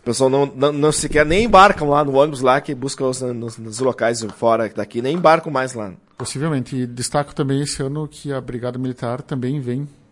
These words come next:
Speaker 2: é, trabalhando aí na, na Operação Colheita, fazendo visitas aos pomares também, né? E o trabalho permanece aí até o final da, da,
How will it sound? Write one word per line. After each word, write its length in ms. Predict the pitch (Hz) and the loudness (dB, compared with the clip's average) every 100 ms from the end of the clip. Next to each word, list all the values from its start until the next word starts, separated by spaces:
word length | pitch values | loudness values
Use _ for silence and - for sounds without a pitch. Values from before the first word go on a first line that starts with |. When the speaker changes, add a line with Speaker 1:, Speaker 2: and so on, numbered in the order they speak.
| _ - 127 | _ -20 -12
Speaker 2:
é, 400 | 117 113 110 110 - _ _ _ _ _ | -8 -8 -8 -12 -18 _ _ _ _ _
trabalhando 560 | - 123 117 113 123 127 | -8 -2 -2 -2 -2 -4
aí 280 | 117 120 127 | -4 -4 -6
na, 680 | 131 127 120 117 113 113 113 113 123 | -6 -6 -8 -8 -10 -10 -12 -12 -12
na 120 | 117 | -12
Operação 420 | 107 117 113 123 | -8 -8 -6 -10
Colheita, 480 | 113 127 120 135 - | -6 -4 -2 -4 -10
fazendo 420 | - 123 113 131 | -10 -6 -4 -4
visitas 760 | 127 117 123 139 120 110 113 120 - | -4 -6 -6 -6 -6 -8 -10 -16 -14
aos 160 | 110 | -16
pomares 480 | - 123 120 123 - | -12 -8 -6 -8 -8
também, 360 | 151 139 139 160 - | -6 -2 -2 -4 -10
né? 160 | 120 127 - - - - - - | -10 -10 -10 -12 -14 -16 -18 -12
E 600 | 151 151 147 151 147 147 143 | -6 -6 -4 -8 -10 -12 -12
o 40 | |
trabalho 580 | 139 139 123 123 135 135 - - - - - _ - | -8 -6 -4 -6 -8 -12 -16 -18 -20 -20 -20 _ -4
permanece 600 | 131 131 120 127 - 135 | -2 0 -2 -6 -4 -4
aí 40 | |
até 160 | 131 131 | -4 -6
o 60 | |
final 260 | 131 131 127 | -10 -10 -8
da, 340 | 123 117 117 | -8 -8 -8
da, 120 | 117 | -12